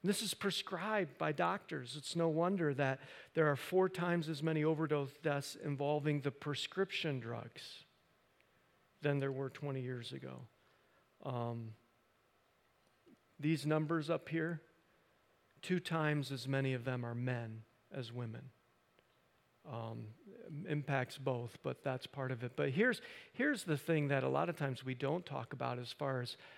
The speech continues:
alcohol and drug abuse, and that's how big an elephant alcohol is. Um, I don't come from a big family. My sister's actually here this morning. I have one sister and one brother. That's it. I only have six cousins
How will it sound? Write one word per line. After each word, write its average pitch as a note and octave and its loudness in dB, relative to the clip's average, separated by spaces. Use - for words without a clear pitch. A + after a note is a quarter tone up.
alcohol C3+ -2
and A#2 -4
drug C#3 0
abuse, A#2 -6
and B2 -4
that's D3 -2
how D3+ -2
big C3+ 0
an C#3 -2
elephant C3 -2
alcohol B2 -4
is. C#3 -8
Um, A#2+ -2
I D#3 6
don't F#3+ 6
come E3+ 2
from D#3+ 2
a C#3+ 2
big C#3+ 2
family. D3+ 2
My C#3 2
sister's G#3+ -2
actually F#3 0
here F3 4
this E3 -4
morning. D#3+ 4
I C3+ 4
have B2+ 2
one E3 4
sister E3 0
and C3 2
one C#3 0
brother. B2+ 0
That's B2+ -2
it. A#2+ -2
I C#3+ 6
only F#3+ 12
have F3+ 8
six - 0
cousins C3+ -4